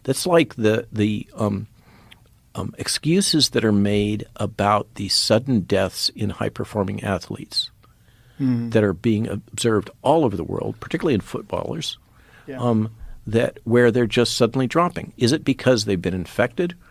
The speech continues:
Speaker 1: or are they because they've been jabbed? And, and I think it's a mixture of both.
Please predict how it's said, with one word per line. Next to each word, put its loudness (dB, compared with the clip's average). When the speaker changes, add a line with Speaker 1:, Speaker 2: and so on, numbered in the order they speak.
Speaker 1:
or 0
are 4
they 4
because 0
they've -2
been -2
jabbed? -4
And, 2
and 0
I 0
think 0
it's -2
a 0
mixture -4
of -6
both. -6